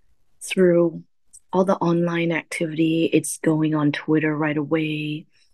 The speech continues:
You know, you s-, you hear about it when you make your rounds,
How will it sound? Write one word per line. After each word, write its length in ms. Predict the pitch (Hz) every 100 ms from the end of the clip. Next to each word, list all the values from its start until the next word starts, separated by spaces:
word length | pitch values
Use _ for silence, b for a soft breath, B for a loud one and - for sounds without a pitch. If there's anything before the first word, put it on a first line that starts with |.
| b b b
You 100 | 180
know, 140 | 170 160
you 140 | 151
s-, 280 | 147 - - -
you 180 | 156 156
hear 200 | 160 156
about 320 | 143 143 147
it 320 | 147 151 151 _ B B -
when 180 | 165 156
you 80 |
make 240 | 151 151 151
your 140 | 151
rounds, 640 | 143 143 143 147 156 -